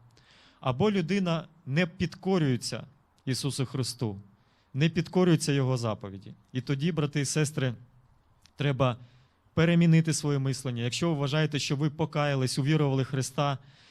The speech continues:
і нема ніяких перешкод зі здоров'ям, з чимось іще приймати вам хрещення, будь ласка, не відкладайте це,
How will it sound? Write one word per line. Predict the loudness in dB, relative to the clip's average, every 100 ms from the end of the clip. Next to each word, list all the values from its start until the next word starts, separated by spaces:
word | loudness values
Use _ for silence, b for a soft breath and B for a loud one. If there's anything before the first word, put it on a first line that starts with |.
| b b -6
і | 0
нема | 2 2
ніяких | 2 0 0 -2
перешкод | 0 0 0 0 2
зі | 2 0
здоров'ям, | 2 2 2 2 0 -6 -12 -20 -16
з |
чимось | -4 -2 -2 -2
іще | -4 -2 -2
приймати | -2 -4 -4 -4
вам | -8 -10
хрещення, | -8 -8 -8 -10 -12 b b b b -10
будь | -4
ласка, | 0 0 -2 -6
не | -4
відкладайте | -6 -8 -8 -4 -4 -6
це, | -10 -12 -14